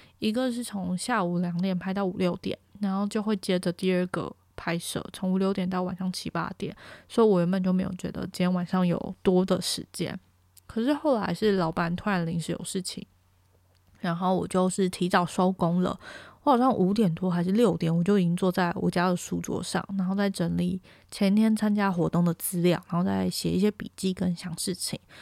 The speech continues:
然后写着写着，突-，突然看到就是LINE的那个通知，因为我是跟一群大哥们一起打球，然后我在球团的群组里面，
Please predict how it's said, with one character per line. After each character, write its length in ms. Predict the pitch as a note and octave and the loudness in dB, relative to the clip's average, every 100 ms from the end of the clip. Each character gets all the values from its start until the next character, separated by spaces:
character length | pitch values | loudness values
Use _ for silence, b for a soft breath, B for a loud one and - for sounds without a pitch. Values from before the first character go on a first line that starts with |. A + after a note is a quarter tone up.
| B B - | B B 0
然 160 | G#3 | 4
后 80 | A#3 | 4
写 180 | B3 G3 | 2 0
着 100 | E3 | 0
写 220 | E3 - | 0 -4
着， 160 | - D#3+ | -6 -4
突-， 160 | A3+ A#3+ - - | -2 -2 -6 -14
突 220 | - B3+ | -2 2
然 200 | A3 F3+ - | 2 0 -6
看 260 | - F#3 | -4 -2
到 200 | F#3 F3 | 0 -2
就 160 | F3 G3 | -2 -2
是 220 | G3 G3 | 0 0
LINE 200 | A3 - | 0 -2
的 120 | - - | -6 -4
那 140 | E3+ | -4
个 160 | E3+ - | -4 -8
通 280 | - E3 E3 | -6 -4 -4
知， 180 | E3 - - B B B - | -6 -8 -8 B B B -2
因 80 | C4 | 2
为 80 | C#4 | 4
我 340 | G#3 - - | 4 0 -4
是 380 | - A3+ A3+ G3+ | -4 0 0 0
跟 300 | - F#3+ F#3+ | 0 0 0
一 80 | F#3 | -2
群 260 | G3 - E3+ | -4 -4 -2
大 160 | F#3 | -2
哥 160 | F3+ E3 | 0 -2
们 160 | D#3+ - | -2 -4
一 20 | |
起 140 | F3+ | -4
打 200 | - - - | -2 -2 -4
球， 280 | - - - | -10 -8 -4
然 80 | |
后 120 | F3+ G3 | 0 2
我 160 | F3 | 2
在 260 | F3 F#3 F3 | 0 0 -2
球 240 | - E3 | -2 -4
团 180 | E3 E3 | -2 -2
的 120 | D#3+ | -2
群 240 | E3 D#3+ D#3+ | -2 -4 -6
组 180 | - E3+ | -6 -8
里 100 | - - | -10 -4
面， 220 | F3+ - | -2 -2